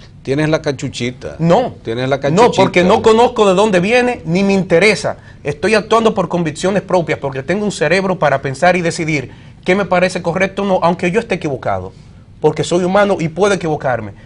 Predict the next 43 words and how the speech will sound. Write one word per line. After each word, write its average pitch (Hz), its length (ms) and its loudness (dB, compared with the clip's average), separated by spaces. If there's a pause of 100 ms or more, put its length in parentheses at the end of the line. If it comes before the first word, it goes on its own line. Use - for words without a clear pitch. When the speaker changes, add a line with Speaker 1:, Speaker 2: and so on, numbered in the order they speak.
(160)
Speaker 2:
Me 143 160 -2
resulta 185 400 0
chocante 196 560 0
que 165 120 -2
Monseñor 170 600 2
Agripino 196 400 0
Núñez 202 220 -2
Collado 180 480 0 (340)
diga, 170 240 0
"Bueno, 175 260 2
yo 156 120 -2
no 190 120 -2
puedo 196 220 -2
saber 175 380 0 (300)
tal 123 140 2
vez 165 140 4
dónde 160 200 0
está, 180 340 4
pero 143 160 0
lo 139 120 2
que 139 100 -4
sucedió 139 360 0
fue 180 280 0
esto 214 280 -4 (180)
y 147 60 -2
esta 151 160 0
fue 160 140 0
la 165 80 4
decisión 165 400 -4
que 165 80 -4
se 180 120 -4
tomó", 170 300 -4 (600)
cuando 147 260 0
el 139 80 -6
cardenal 156 460 0
no 180 100 0
hizo 185 140 -2
lo 180 120 -2
propio. 196 300 -2
Yo 190 160 -2
creo 214 200 4
que 202 100 4
él 208 120 0